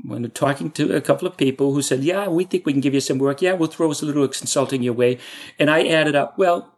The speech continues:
that's enough money to survive for two weeks. Good enough." And off I went. But I had zero weeks. I still would have done it.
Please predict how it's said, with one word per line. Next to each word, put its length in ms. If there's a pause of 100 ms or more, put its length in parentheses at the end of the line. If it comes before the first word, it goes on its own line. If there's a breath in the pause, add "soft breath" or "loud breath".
(260)
that's 300
enough 180
money 240
to 100
survive 420
for 60
two 180
weeks. 360 (100)
Good 220
enough." 340 (360 soft breath)
And 120
off 220
I 80
went. 300
But 180 (340)
I 140
had 320 (400 soft breath)
zero 480
weeks. 320
I 60
still 240
would 180
have 160
done 220
it. 100